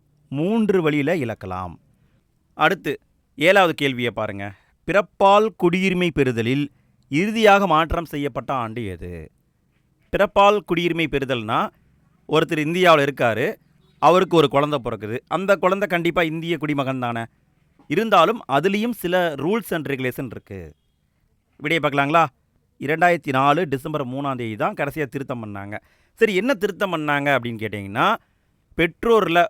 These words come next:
ஒருத்தர், அப்பா அல்லது அம்மா, இந்திய குடிமகனாக இருக்க வேண்டும். இன்னொருத்தர் சட்டப்படி இந்தியாவுக்குள் வந்தவரா இருக்க வேண்டும். சட்டத்தை மீறி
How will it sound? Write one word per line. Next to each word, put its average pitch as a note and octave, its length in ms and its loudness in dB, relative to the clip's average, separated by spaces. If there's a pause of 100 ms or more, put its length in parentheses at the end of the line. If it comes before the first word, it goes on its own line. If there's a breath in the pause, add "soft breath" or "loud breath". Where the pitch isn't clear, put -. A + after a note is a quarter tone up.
ஒருத்தர், D3 520 0 (340)
அப்பா E3 580 4
அல்லது C3 360 -2
அம்மா, A#2 480 0 (280)
இந்திய D3 420 -4
குடிமகனாக A#2+ 680 -6
இருக்க G#2+ 240 -6
வேண்டும். F#2 580 -12 (540)
இன்னொருத்தர் C#3+ 640 0 (380)
சட்டப்படி G3+ 800 -2
இந்தியாவுக்குள் F#3 720 4
வந்தவரா D#3+ 440 6
இருக்க A#2 200 0
வேண்டும். G2 560 -6 (640)
சட்டத்தை D3 560 -2
மீறி E3+ 520 -2